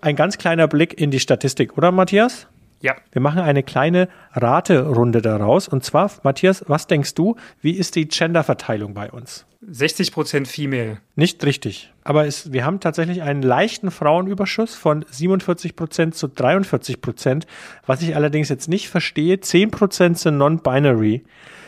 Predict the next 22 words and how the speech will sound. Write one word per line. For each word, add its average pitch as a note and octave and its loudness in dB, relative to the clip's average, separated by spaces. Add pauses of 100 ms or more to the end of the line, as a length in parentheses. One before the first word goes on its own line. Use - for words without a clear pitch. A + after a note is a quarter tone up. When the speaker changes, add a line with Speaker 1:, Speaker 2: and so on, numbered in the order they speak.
(160)
Speaker 1:
Das B2+ 0
ergibt D#3 -2 (180)
bei B2+ 2
meiner E3 4 (240)
logischerweise, C#3+ 4
ach E3+ 0
nee, D3 2
stimmt, A#2 -6
haut C3+ -4
hin. A2 -6 (100)
Mathe C3+ -2
war C3 2
jetzt B2 -4
noch B2+ -8
nie C3 -8
so B2+ -8
mein A#2 -6
Fach. - -8 (100)
Mhm. D3+ -2 (140)
Also, D#3 2 (160)
einen D3 2
leichten E3 -2